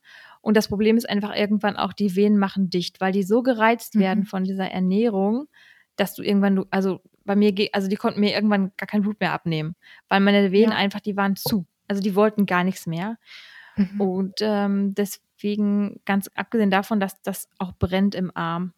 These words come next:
Speaker 1: Also diese Lösung,
Speaker 2: Okay.
Speaker 1: die ist einfach,
Speaker 2: Mhm.
Speaker 1: unsere Venen wollen das einfach nicht, die sind dafür nicht gemacht.
Speaker 2: Ja. Ja.
Speaker 1: Und dann bekommt man das halt im Hals, weil man da halt einfach noch mal, quasi noch mal eine an-, dickere Lösung, also eine nährstoffreichere
Speaker 2: Mhm.
Speaker 1: Lösung geben kann und halt
Speaker 2: Mhm.
Speaker 1: auch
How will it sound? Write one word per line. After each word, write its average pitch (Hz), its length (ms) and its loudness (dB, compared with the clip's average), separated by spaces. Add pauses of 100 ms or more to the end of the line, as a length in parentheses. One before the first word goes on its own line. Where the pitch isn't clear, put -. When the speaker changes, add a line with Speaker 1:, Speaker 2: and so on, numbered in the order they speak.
(340)
Speaker 1:
Also 185 180 -4
diese 202 180 0
Lösung, 202 340 0
Speaker 2:
Okay. 196 60 -2
Speaker 1:
die 196 80 -4
ist 202 120 -10
einfach, 190 340 -4
Speaker 2:
Mhm. 226 60 -2
Speaker 1:
unsere 208 300 0
Venen 208 220 2
wollen 185 180 2
das 196 160 -2
einfach 170 260 -8
nicht, 175 140 -4
die - 60 -20
sind 220 120 -4
dafür 208 140 -2
nicht 196 160 0
gemacht. 196 340 -2
Speaker 2:
Ja. 220 220 -8 (480)
Ja. 214 360 -4 (200)
Speaker 1:
Und 208 180 4
dann 214 120 6
bekommt 220 260 0
man 220 100 2
das 214 160 -2
halt 208 160 -2
im 202 260 -2
Hals, 247 540 2
weil 214 120 2
man 214 140 2
da 196 120 -2
halt 196 220 -4
einfach 196 340 -8
noch 190 80 -8
mal, 190 240 -2 (140)
quasi 185 280 -4
noch 185 180 -4
mal 190 80 -2
eine 175 240 -4
an-, - 140 -8 (340)
dickere 240 380 -2
Lösung, 233 420 2
also 185 180 -2
eine 175 140 0
nährstoffreichere 202 880 -2
Speaker 2:
Mhm. 202 60 2
Speaker 1:
Lösung 202 280 -2
geben 196 260 -4
kann 196 280 -4 (640)
und 208 220 2
halt 208 140 -2
Speaker 2:
Mhm. - 60 -4
Speaker 1:
auch - 60 -10